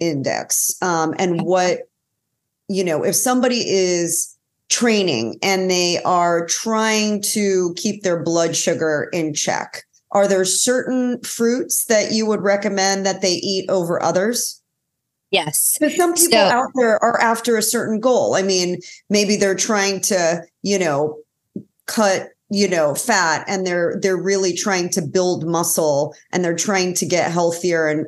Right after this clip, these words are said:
Speaker 1: and part of that is getting their, um, their blood sugar in check. So.
Speaker 2: Absolutely. It, it applies to physical goals, performance goals, body composition goals,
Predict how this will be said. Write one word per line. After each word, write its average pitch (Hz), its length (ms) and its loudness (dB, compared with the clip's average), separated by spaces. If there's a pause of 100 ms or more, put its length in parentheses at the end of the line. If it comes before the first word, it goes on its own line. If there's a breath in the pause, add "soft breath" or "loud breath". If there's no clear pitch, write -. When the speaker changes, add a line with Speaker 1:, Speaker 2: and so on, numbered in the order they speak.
Speaker 1:
and 160 160 -4
part 175 260 -2
of 160 120 -2
that 156 260 2
is 160 240 -2
getting 165 340 0
their, 147 480 -2 (320 loud breath)
um, 151 420 2
their 180 160 2
blood 170 280 2
sugar 151 400 0
in 147 160 -2
check. - 500 -4 (300)
So. - 440 -6 (640)
Speaker 2:
Absolutely. 226 840 4
It, 196 320 2
it 214 180 4
applies 220 560 2
to - 160 2
physical 214 720 0
goals, 175 380 2
performance 190 600 0
goals, 180 280 0
body 175 280 2
composition 175 680 0
goals, 185 260 0